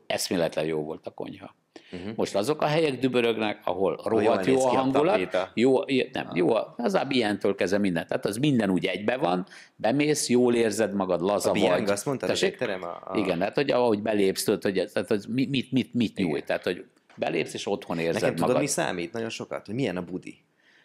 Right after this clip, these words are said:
Speaker 1: Az
Speaker 2: Az
Speaker 1: is,
Speaker 2: annyit, az
Speaker 1: az
Speaker 2: nagyon sokat
Speaker 1: nagyon
Speaker 2: elárul egy
Speaker 1: sokat számít.
Speaker 2: étteremről.
Speaker 1: Egyébként igen, de te kezd-,
Speaker 2: Bemész,
Speaker 1: sok-
Speaker 2: és látod, hogy ott vannak a kis izé, a kis fanszőrök a, a izé
Speaker 1: De,
Speaker 2: körül,
Speaker 1: de,
Speaker 2: akkor azt mondod,
Speaker 1: de,
Speaker 2: „Ezt nem
Speaker 1: de,
Speaker 2: nagyon
Speaker 1: nem.
Speaker 2: nézték meg egy, <laughs>
Speaker 1: Igen,
Speaker 2: elmúlt négy-öt
Speaker 1: igen, de,
Speaker 2: órában.”
Speaker 1: de ezért, de, és, és az, az egy fontos dolog, hogy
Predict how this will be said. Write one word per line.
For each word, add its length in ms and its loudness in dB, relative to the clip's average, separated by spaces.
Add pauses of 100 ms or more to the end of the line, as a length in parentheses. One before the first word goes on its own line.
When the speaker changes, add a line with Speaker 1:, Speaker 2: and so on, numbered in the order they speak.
(100)
Speaker 1:
Az 160 0
Speaker 2:
Az 60 2
Speaker 1:
is, 60 2
Speaker 2:
annyit, 140 2
az 60 0
Speaker 1:
az 100 0
Speaker 2:
nagyon 200 2
sokat 180 0
Speaker 1:
nagyon 160 0
Speaker 2:
elárul 260 2
egy 60 -4
Speaker 1:
sokat 140 0
számít. 300 -4
Speaker 2:
étteremről. 220 -4
Speaker 1:
Egyébként 420 -2
igen, 320 -2
de 120 -2
te 200 -4
kezd-, 240 -8
Speaker 2:
Bemész, 180 2
Speaker 1:
sok- 100 2
Speaker 2:
és 120 -8
látod, 340 0
hogy 120 0
ott 120 -4
vannak 280 -6
a 40 -12
kis 280 -12
izé, 260 -6
a 60 -8
kis 200 -10
fanszőrök 640 -4
a, 220 -6
a 100 -6
izé 180 -6
Speaker 1:
De, 60 -4
Speaker 2:
körül, 240 -4
Speaker 1:
de, 60 -2
Speaker 2:
akkor 140 -2
azt 120 -6
mondod, 180 -4
Speaker 1:
de, 60 -6
Speaker 2:
„Ezt 120 -8
nem 120 -8
Speaker 1:
de, 60 -8
Speaker 2:
nagyon 160 -2
Speaker 1:
nem. 100 -4
Speaker 2:
nézték 420 -4
meg 160 -4
egy, 240 -4
<laughs> 200 -4
Speaker 1:
Igen, 80 4
Speaker 2:
elmúlt 280 0
négy-öt 200 2
Speaker 1:
igen, 140 0
de, 60 0
Speaker 2:
órában.” 340 2
Speaker 1:
de 140 2
ezért, 260 0
de, 180 -2
és, 200 -4
és 240 -6 (120)
az, 320 0
az 180 0
egy 120 0
fontos 380 0
dolog, 320 0
hogy 260 0